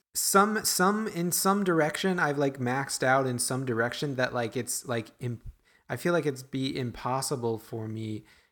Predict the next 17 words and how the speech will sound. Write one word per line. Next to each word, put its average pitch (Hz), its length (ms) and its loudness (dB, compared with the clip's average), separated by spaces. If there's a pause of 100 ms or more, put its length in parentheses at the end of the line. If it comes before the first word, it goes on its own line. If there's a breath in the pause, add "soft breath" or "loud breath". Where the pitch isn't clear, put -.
(120)
to - 160 -2
even 110 360 -6
get 110 220 -2
into 135 460 -2
that, 104 380 -4 (320)
um, 107 520 -10 (580)
feeling, 131 560 -4 (240)
you 113 120 -8
know? 113 320 -8 (260)
Like, 107 520 -6 (240)
I 139 100 0
couldn't 170 360 0
even 135 320 -2
eat 147 280 -4
that 104 220 0
much 101 320 -8
food 110 500 -2